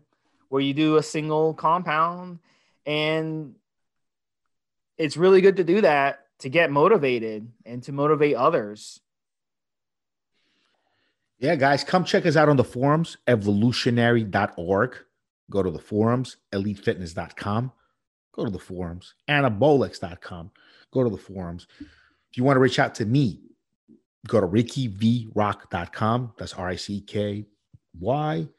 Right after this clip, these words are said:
Speaker 2: V as in victory, R O C K dot com, ricky v rock dot com. You'll see my fan page there. And, uh, just come on out, ask your questions. If you have any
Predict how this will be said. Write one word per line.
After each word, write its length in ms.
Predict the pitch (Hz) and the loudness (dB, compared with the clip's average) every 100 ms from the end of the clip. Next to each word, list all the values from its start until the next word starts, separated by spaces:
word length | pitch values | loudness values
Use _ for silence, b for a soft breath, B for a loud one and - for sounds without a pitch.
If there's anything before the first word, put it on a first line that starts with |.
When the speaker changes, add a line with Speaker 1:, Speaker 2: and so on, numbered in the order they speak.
| _ _ _ _ _ - | _ _ _ _ _ -8
Speaker 2:
V 140 | 101 135 | 2 2
as 100 | 139 | 2
in 100 | 127 | 0
victory, 600 | 113 - 98 98 98 - _ - | -2 -2 -4 -2 -4 -10 _ -2
R 200 | 104 107 | 0 0
O 80 | |
C 160 | 101 107 | -2 -8
K 320 | - 92 87 | -8 -8 -8
dot 260 | 80 95 - | -8 -10 -12
com, 240 | 90 85 | -16 -12
ricky 280 | 87 98 113 | -8 -8 -8
v 100 | 104 | -6
rock 260 | 104 98 - | -6 -8 -12
dot 180 | 92 - | -14 -14
com. 280 | 92 87 | -14 -8
You'll 180 | 90 90 b b b b b | -8 -8 b b b b b
see 140 | 120 | -6
my 100 | 104 | -6
fan 260 | - 95 90 | -4 -8 -6
page 320 | 101 87 - | -8 -8 -8
there. 240 | 87 90 b b b b | -8 -8 b b b b
And, 240 | 104 101 98 | -8 -4 0
uh, 260 | 110 107 - _ _ _ | 0 -2 -8 _ _ _
just 200 | - 95 | -12 -10
come 220 | - 143 139 | -4 -2 0
on 100 | 123 | 2
out, 320 | 160 165 - | 2 0 -4
ask 220 | 98 98 | -8 -6
your 100 | - | -6
questions. 600 | - 120 120 - 147 143 - _ - | -4 -2 -2 -4 -6 -8 -16 _ -8
If 60 | |
you 60 | 101 | -6
have 120 | 95 | -6
any 260 | 92 92 | -8 -10